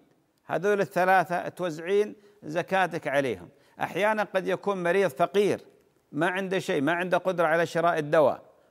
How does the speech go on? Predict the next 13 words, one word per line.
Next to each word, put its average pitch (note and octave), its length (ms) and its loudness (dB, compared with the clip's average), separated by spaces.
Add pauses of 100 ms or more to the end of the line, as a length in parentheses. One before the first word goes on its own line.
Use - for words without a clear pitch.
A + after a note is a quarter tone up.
ما C3 180 0
عنده E3+ 300 -2
قدرة E3+ 320 -2
على E3 340 0
إجراء E3 240 0
عملية، E3 600 0 (240)
هذا F3+ 280 0
أولى G#3+ 300 4
من G3+ 160 -2
غيره. C3 320 2 (200)
تعطين F#3+ 380 0
هذا F#3 240 2
المريض D#3+ 520 2